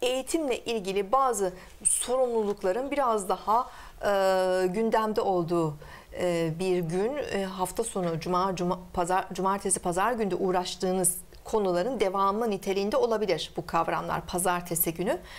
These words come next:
Ama Satürn etkisi biraz sanki daha fazla üzerinizde bir yük, bir sorumluluk hissetmenizi sağlayabilir. Bu,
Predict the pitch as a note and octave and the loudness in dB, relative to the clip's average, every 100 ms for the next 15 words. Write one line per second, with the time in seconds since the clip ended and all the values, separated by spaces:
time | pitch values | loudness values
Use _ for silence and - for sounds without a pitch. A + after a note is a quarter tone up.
0 | - - D4 D4 C#4+ - D#4 A3+ A3+ A3 | -2 0 2 0 0 -2 -2 -2 -2 -2
1 | D#4 D#4+ - F#4 F#4 - - A#3 A3+ D4+ | -2 -4 -4 2 2 2 0 0 0 -4
2 | - - - B3+ C#4+ B3 A3 G3+ A3 G#3 | -6 -18 -4 -2 -2 0 0 0 0 0
3 | G#3 G3 G3+ - C4+ - - - F3+ G#3+ | 0 0 0 0 0 -2 -18 -12 -4 -2
4 | G3+ A3+ A3+ - A3 - G#3 G#3 G#3+ A3 | -2 -4 -4 -4 -2 0 0 2 0 -2
5 | G#3 - G#3 - G3 G3 F3+ F3 F3+ F3 | -4 -4 -4 -2 -2 -2 -2 0 2 2
6 | F3 E3+ E3+ C#4+ - - - - B3+ | 2 0 0 -2 -4 -14 -18 -2 0